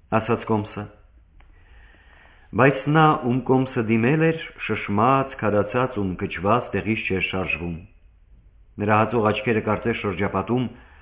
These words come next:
ահավոր անցյալի հետքեր էին որոնում, իսկ ջղաձգաբար սեղմված ձեռքերը ինչ-որ զարհուրելի հուշ էր բանում։ «Դե»,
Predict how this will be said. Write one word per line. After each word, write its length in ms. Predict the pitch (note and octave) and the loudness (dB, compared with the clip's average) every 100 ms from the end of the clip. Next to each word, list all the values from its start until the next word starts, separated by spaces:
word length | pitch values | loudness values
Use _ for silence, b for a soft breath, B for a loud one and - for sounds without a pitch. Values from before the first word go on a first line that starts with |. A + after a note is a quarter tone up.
| B B | B B
ահավոր 520 | - G2+ G#2 G#2 D#3 C#3+ | 2 4 6 6 6 4
անցյալի 400 | C3 C3 B2 B2+ | 2 0 2 2
հետքեր 340 | A#2 - A#2 | 2 2 2
էին 220 | G#2+ G#2 G2+ | 4 2 2
որոնում, 380 | G#2 G#2 G2 F#2 F2+ B B B - | 2 2 0 -2 -8 B B B -2
իսկ 200 | A2+ A2+ F#2+ | -2 -2 -2
ջղաձգաբար 760 | G#2+ G#2+ G2 A2 G#2+ G2+ B2+ - | 0 2 0 0 0 0 0 -2
սեղմված 500 | G2+ G#2 G#2 G#2+ E2 | -6 -2 0 0 0
ձեռքերը 460 | G2 - A2 B2 D3+ D2 - - - - | -4 -2 0 0 0 -6 -18 -20 -20 -8
ինչ-որ 400 | G#2 G#2 - G#2+ F#2+ | -4 -4 -2 -2 2
զարհուրելի 500 | A2+ F#2 F#2+ G#2 C#3 | 0 0 0 0 0
հուշ 260 | C#3 C3 A2+ | -2 -2 0
էր 160 | G2 | 0
բանում։ 340 | F2 F#2+ F2+ F2 F#2 _ _ _ _ _ - - - - | 0 -2 -2 -6 -10 _ _ _ _ _ -20 -20 -20 -6
«Դե», 260 | G2 D3 | 4 6